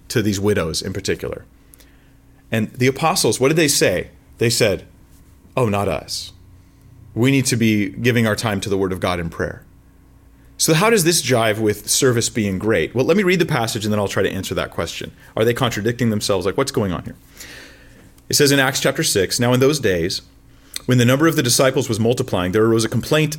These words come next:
against the Hebrews by the Hellenists because their widows were neglected in the daily distribution. Then the twelve summoned the multitudes of the disciples and said, 'It is not desirable that we should leave the word of God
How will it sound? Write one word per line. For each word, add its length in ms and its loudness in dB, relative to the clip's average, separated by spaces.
against 520 -2
the 120 -2
Hebrews 460 2
by 120 0
the 80 0
Hellenists 720 0
because 280 0
their 120 4
widows 460 2
were 80 2
neglected 540 2
in 140 -2
the 80 0
daily 380 0
distribution. 800 -4
Then 200 2
the 80 2
twelve 360 2
summoned 340 2
the 40 2
multitudes 520 2
of 120 0
the 60 -2
disciples 580 0
and 160 0
said, 480 0
'It 100 2
is 100 2
not 180 0
desirable 580 2
that 100 2
we 80 2
should 160 0
leave 300 0
the 100 2
word 220 2
of 140 0
God 420 0